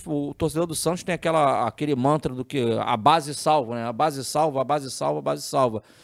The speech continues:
Mas, poxa, quantos jogadores subiram aí agora que queimaram etapa, é verdade, por conta dos problemas do clube, mas que tem realmente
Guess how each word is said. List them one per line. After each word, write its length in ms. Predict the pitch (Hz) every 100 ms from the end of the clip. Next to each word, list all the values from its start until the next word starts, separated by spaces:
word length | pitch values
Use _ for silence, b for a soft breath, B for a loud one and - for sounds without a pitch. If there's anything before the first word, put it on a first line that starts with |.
| b b
Mas, 220 | - 135 -
poxa, 280 | 175 143
quantos 360 | 131 151 185 190
jogadores 500 | 190 175 151 165 160
subiram 500 | - 143 135 147 139
aí 120 | 135
agora 400 | 127 117 139 147
que 500 | - 139 131 113 101 107 _ _
queimaram 440 | - 147 139 147 135
etapa, 420 | 123 131 135 127
é 20 |
verdade, 460 | 117 107 113 147 -
por 160 | 135
conta 320 | 113 127 123 117
dos 140 | -
problemas 360 | 113 120 120 117
do 80 |
clube, 360 | 110 135 180 185 B B B
mas 180 | 127 131
que 120 | -
tem 240 | 117 151 151
realmente 640 | 170 196 175 - 131 104